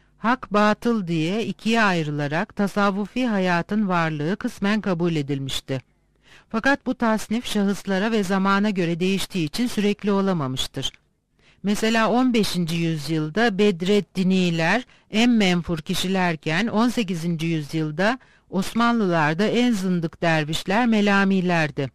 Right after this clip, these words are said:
Bin sekiz yüz yirmi altıdan sonra da sürülmesi, öldürülmesi gerekenler Bektaşilerdi.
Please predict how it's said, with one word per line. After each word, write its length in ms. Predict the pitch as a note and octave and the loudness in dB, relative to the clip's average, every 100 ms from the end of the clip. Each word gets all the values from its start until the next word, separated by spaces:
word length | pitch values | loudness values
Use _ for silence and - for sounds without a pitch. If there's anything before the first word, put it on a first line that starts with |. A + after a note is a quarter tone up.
| _ _ _ _ - - | _ _ _ _ -14 0
Bin 140 | G#3 | 2
sekiz 380 | G#3 A#3+ A#3+ B3 | 2 0 0 0
yüz 200 | G#3+ F3 | 0 -2
yirmi 220 | G3+ G3 | -2 2
altıdan 500 | G3+ G3+ G#3 G3 A3 | 2 2 0 0 2
sonra 440 | A3+ G3 E3 D#3 D#3+ | 2 2 0 0 0
da 140 | A#3 | -2
sürülmesi, 640 | - G#3+ G3+ F#3+ F#3 F3 B3 | 0 0 2 2 0 0 0
öldürülmesi 720 | G#3 F#3+ G3+ G3 F#3+ F3+ F#3 | 2 2 2 2 0 -2 0
gerekenler 680 | E3 D3+ F3 D#3+ F3+ A#3+ G#3 | 0 0 -2 -2 0 0 2
Bektaşilerdi. 1080 | G3 - G#3 G3 F#3 G3 F3+ D#3+ C#3 C3+ | -2 0 0 2 2 0 0 0 -4 -8